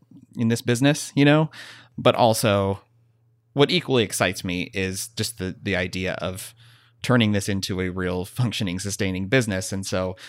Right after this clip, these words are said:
part of, part of me is like, I'm willing to do whatever it takes to make that happen and, and do it in, in a way that's, that's optimal, you know, like, I wanna get there obviously as quickly as possible. And so there may come a point where me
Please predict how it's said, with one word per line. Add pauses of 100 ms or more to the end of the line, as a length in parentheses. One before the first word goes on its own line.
(180)
part
of,
part
of
me
is
like, (140)
I'm
willing
to
do
whatever
it
takes
to
make
that
happen (220)
and,
and
do
it
in, (260)
in
a
way
that's, (680)
that's
optimal,
you
know,
like,
I
wanna
get
there (320)
obviously
as
quickly
as
possible.
And
so (560)
there
may
come
a
point
where
me